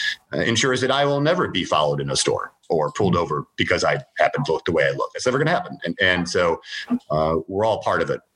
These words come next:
Uh, I think that's gotta be, that, that would, I guess maybe that would be the hell of it, which is we're all part of it, whether it be America or us as individuals.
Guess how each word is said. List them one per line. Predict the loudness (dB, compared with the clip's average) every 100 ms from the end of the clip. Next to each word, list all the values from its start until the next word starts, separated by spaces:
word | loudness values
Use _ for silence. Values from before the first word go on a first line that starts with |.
| _
Uh, | -2
I | 0 2
think | 2
that's | 0 0
gotta | 0 0
be, | 0 2 0 -2 -4
that, | 0
that | 2
would, | 2
I | 0
guess | 0 0
maybe | 2
that | 2
would | 0
be | -2
the | 0
hell | 0 -2
of | -4
it, |
which | -2 0
is | 0 -4 -8 -2
we're | 0
all | 0
part | -2 -6
of | -10
it, | -14 _
whether | -2 0
it | 0
be | 0
America | 0 2 2 2 0 -2 -2
or | 0 2
us | 2 2
as | 0
individuals. | 0 0 -2 -4 -4